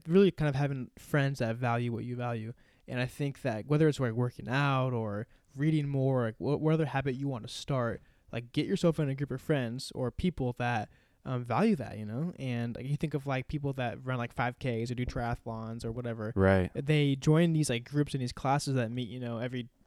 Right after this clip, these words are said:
Speaker 1: Tuesday night, whatever, and they have their class. And it's, it's because you have an,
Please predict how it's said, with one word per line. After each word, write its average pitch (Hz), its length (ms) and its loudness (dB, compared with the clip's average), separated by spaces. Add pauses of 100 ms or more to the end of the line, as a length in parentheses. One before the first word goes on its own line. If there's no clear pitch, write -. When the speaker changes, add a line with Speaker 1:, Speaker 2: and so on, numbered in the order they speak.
(120)
Speaker 1:
Tuesday 156 260 4
night, 147 180 0
whatever, 123 360 -2
and 123 100 -2
they 120 200 -2 (200)
have 147 200 2
their 127 100 -4
class. 123 400 -2
And 131 80 -6
it's, - 140 -12 (220)
it's 147 100 -4
because 147 260 4
you 151 60 4
have 160 180 6
an, 139 180 2